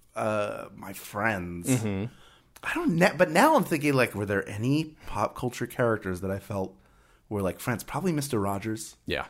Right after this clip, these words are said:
Speaker 1: 'Cause he spoke directly to you.
Speaker 2: Yeah. Yeah.
Speaker 1: And the,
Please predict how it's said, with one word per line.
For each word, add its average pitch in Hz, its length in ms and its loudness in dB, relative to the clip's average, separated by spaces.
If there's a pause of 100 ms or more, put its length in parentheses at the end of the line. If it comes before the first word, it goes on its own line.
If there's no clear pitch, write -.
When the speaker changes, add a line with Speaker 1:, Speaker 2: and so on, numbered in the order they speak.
(160)
Speaker 1:
'Cause 110 100 -2
he 107 120 -4
spoke 104 420 -4
directly 98 460 -2
to - 180 -4
you. 95 240 2
Speaker 2:
Yeah. 82 140 -4 (340)
Yeah. 95 180 -2
Speaker 1:
And 92 200 -4
the, 107 180 -6